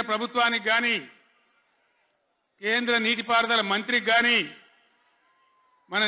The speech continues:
నీళ్లు దొబ్బిపోదామనుకునే స్వార్థ శక్తులకు కానీ ఒక హెచ్చరిక ఈ నల్లగొండ, చలో చల్లగొండ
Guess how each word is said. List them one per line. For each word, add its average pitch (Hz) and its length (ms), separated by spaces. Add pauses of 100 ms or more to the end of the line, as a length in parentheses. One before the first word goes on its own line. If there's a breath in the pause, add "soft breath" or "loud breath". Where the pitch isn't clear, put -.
నీళ్లు 240 220 (100)
దొబ్బిపోదామనుకునే 233 800 (120)
స్వార్థ 226 320 (100)
శక్తులకు 226 440
కానీ 240 240 (1300)
ఒక 185 100 (160)
హెచ్చరిక 269 500 (240)
ఈ - 20 (160)
నల్లగొండ, 233 420 (160)
చలో 220 180 (120)
చల్లగొండ 208 320